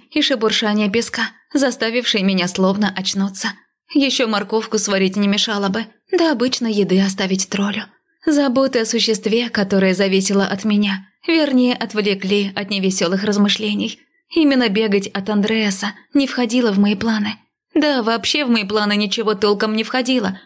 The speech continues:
если уж на то пошло. Но я же не обязана принимать какое-то решение прямо сейчас. Просто немного времени,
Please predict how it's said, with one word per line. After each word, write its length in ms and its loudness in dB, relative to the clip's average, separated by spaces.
если 320 0
уж 140 0
на 120 -2
то 120 -2
пошло. 440 -4
Но 100 4
я 220 2
же 120 0
не 120 0
обязана 480 0
принимать 560 0
какое-то 400 0
решение 460 -2
прямо 340 2
сейчас. 520 -6
Просто 320 2
немного 440 2
времени, 580 2